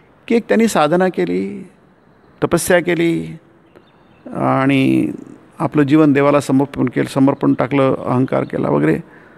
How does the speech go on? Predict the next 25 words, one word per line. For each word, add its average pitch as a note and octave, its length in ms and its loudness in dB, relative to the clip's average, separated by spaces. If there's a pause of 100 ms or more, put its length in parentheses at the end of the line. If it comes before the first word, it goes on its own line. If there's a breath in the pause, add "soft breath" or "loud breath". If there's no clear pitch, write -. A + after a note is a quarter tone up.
(300 loud breath)
आणि C3 280 -2
खरी G#3 220 2
खरी G#3+ 160 4
ते, E3 380 -2 (420)
अ, C#3+ 80 -2 (120)
निरहंकारी F#3 500 4
झाले. D3+ 320 2 (840 loud breath)
त्या F3 160 2 (1500)
शौचालय F#3 480 4
साफ E3+ 300 0
करणारा F#3 260 2
जो F#3 140 4
संडास E3+ 440 2
आहे, D#3+ 320 2
संडास D#3+ 340 0
साफ E3 180 0
करणारा E3+ 240 0
रसिक F#3 280 0
आहे, D#3+ 140 2
त्याच्यापेक्षा G#3 560 -2
सुद्धा A3+ 160 2
मी A#3+ 80 4
श्रेष्ठ G#3+ 320 2
नाही F3+ 200 4
आहे C#3 100 -2